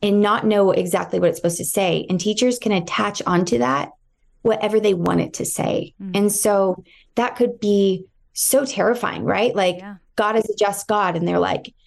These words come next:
Speaker 1: "Therefore, you will burn in hell if you wear this," you know? And it's like, no, that's not what that <laughs> means, you know? He's also a God of love who, who cares for his children. As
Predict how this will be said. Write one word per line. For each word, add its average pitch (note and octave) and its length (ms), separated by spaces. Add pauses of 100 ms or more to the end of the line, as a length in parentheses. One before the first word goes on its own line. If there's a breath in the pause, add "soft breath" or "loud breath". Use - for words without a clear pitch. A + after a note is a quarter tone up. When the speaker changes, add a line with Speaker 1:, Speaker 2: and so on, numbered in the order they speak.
(220)
Speaker 1:
"Therefore, A#3+ 460
you A3+ 180
will G#3+ 140
burn A3+ 280
in B3 160
hell A#3 300
if A3 140
you G#3 240
wear G#3+ 200
this," G#3 480
you F#3+ 100
know? G3 180
And A3 80
it's G3+ 120
like, G3 240
no, G3 500
that's G#3 260
not B3 140
what A3 140
that - 180
<laughs> E3 140
means, F#3+ 320
you G3 100
know? F#3 380 (380 loud breath)
He's C4 260
also C4+ 260
a C4+ 60
God A3 180
of F#3+ 120
love F#3+ 300
who, F#3+ 460
who G3+ 140
cares A#3+ 400
for G3 120
his F3 160
children. F#3+ 440
As E3+ 280